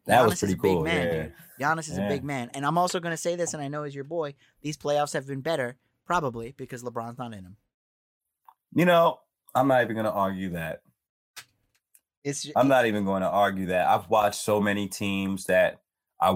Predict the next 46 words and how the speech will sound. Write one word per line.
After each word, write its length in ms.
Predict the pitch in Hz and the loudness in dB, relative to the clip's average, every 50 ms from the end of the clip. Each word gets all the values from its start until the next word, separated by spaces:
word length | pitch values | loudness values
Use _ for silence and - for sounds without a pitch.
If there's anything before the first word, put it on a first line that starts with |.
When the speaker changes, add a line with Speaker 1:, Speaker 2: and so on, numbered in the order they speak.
| 82 - | 0 -2
Speaker 1:
probably 400 | - 107 101 104 104 101 104 101 | 0 2 4 4 4 2 2 -2
wouldn't 400 | 95 90 92 98 101 95 95 92 | -2 -2 -2 -2 -2 -2 -4 -4
have 260 | 95 95 92 87 82 82 | 0 0 0 0 0 -4
watched 500 | 82 85 85 85 82 82 - - - - | -2 0 2 2 2 0 -2 -6 -12 -12
last 480 | 78 80 80 78 76 76 76 - - - | -10 -6 -4 -4 -2 -4 -4 -8 -12 -12
year, 340 | 78 80 80 76 76 76 76 | -12 -10 -10 -10 -12 -12 -12
and 100 | 73 71 | -14 -14
it's 180 | 76 - - - - | -12 -12 -10 -4 0
all 260 | 87 87 82 82 82 80 | 2 2 2 2 0 -2
because 460 | 85 82 - - - 85 85 82 80 | -6 -10 -10 -6 -4 -4 -2 -2 -2
I 120 | 82 80 | -2 -4
know 180 | 80 82 80 80 | -2 -4 -4 -4
the 80 | 85 | -4
Eastern 440 | 82 - 90 87 - - - 82 82 | -4 -4 -4 -6 -6 -6 -8 -8 -10
Conference 540 | - - - 82 80 - - 87 82 - - | -8 -6 -4 -4 -4 -6 -8 -10 -12 -12 -12
is 80 | 80 87 | -10 -8
more 200 | 87 82 80 78 | -6 -6 -6 -8
competitive. 560 | - 82 80 - 87 82 78 78 80 82 - | -10 -12 -10 -6 -6 -6 -6 -8 -14 -14 -10
So 200 | - - 87 87 - - - - - - | -6 -6 -6 -6 -6 -12 -20 -12 -6 0
I'm 60 | 127 | 2
not 200 | 147 151 147 - | 2 2 2 2
gonna 160 | 143 139 131 | 0 -2 -2
say 220 | 127 - 127 127 123 | 0 2 2 2 2
it's 80 | - | 0
because 280 | - 113 98 - 110 98 | -4 -6 -4 -4 -2 -2
LeBron's 420 | 104 85 82 101 98 98 95 - | -2 0 2 2 2 2 2 0
not 200 | 104 92 87 - | 0 0 0 0
in 160 | 98 107 110 | 0 2 2
the 80 | 113 113 | 2 2
playoffs, 680 | - - 135 131 131 131 135 135 139 151 - - - _ _ _ _ _ | 0 0 0 2 4 4 4 2 2 0 -4 -8 -14 _ _ _ _ _
but 120 | - 92 82 | -4 -2 2
definitely 380 | 107 110 107 - - 110 101 | 4 4 2 2 0 -4 -4
because 260 | 90 98 85 - 101 90 | -4 -6 -6 -6 -6 -6
he's 160 | 92 85 85 | -4 -4 0
not 220 | 95 90 87 - | 0 0 0 -2
playing 260 | - 95 95 92 92 90 | -4 -4 -2 -2 -2 -2
in 80 | 87 | -2
the 220 | 87 87 - - 90 | -4 -4 -6 -6 -6
East. 280 | 87 85 82 - - - | -6 -6 -6 -8 -8 -6
Because 440 | 98 90 - - 90 90 87 85 - _ _ _ _ _ _ _ - | -6 -4 0 2 2 2 2 0 -4 _ _ _ _ _ _ _ 0
I, 100 | 92 95 | 2 4
like 200 | 101 107 104 104 | 4 4 4 2
I 80 | 101 | 0
said, 280 | 101 - - 107 101 95 | -2 0 0 2 2 2
I 80 | 95 | 2
watched 440 | 92 95 101 98 95 92 - - - | 2 4 4 4 4 2 -2 -10 -14